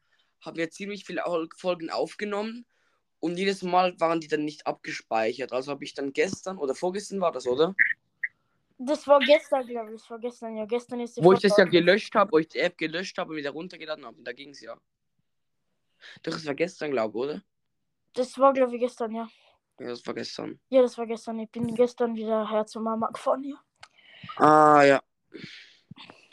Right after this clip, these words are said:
Speaker 1: Und dann ging's halt. Und das ist cool. Ich weiß nicht, ob ich nachher nochmal die App löschen muss, wieder runterladen, damit jetzt diese Folge auch online geht.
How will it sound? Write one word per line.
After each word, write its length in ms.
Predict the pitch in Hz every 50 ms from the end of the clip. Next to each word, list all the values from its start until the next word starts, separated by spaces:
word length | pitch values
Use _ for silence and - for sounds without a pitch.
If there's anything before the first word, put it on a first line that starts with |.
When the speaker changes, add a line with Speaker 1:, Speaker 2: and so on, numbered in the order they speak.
| - _ _ _ _ _ _ - - - - -
Speaker 1:
Und 100 | - 160
dann 160 | 175 196 220
ging's 340 | 226 233 262 254 220 175 -
halt. 240 | 160 123 123 123 117
Und 80 | 139 139
das 120 | 165 -
ist 140 | - - - -
cool. 140 | 202 180 160
Ich 100 | 151 -
weiß 240 | - 160 160 - -
nicht, 100 | 196 196
ob 80 | 220 190
ich 80 | 185 185
nachher 220 | 180 170 - 190
nochmal 280 | 180 196 190 208 190 190
die 100 | 180 160
App 160 | 185 185 175
löschen 340 | 165 180 185 - - 170 170
muss, 340 | 175 180 - - - - _ _ _ _ _ _ _ _
wieder 200 | - 143 156 160
runterladen, 640 | 160 165 185 190 196 185 175 165 165 170 165 175 170
damit 300 | 160 156 165 160 160 _
jetzt 180 | 151 - - -
diese 180 | 170 160 160
Folge 300 | 147 160 165 160 156 135
auch 240 | 156 185 190 190 -
online 400 | - 175 185 170 165 165 165 160
geht. 360 | 139 151 165 170 - - -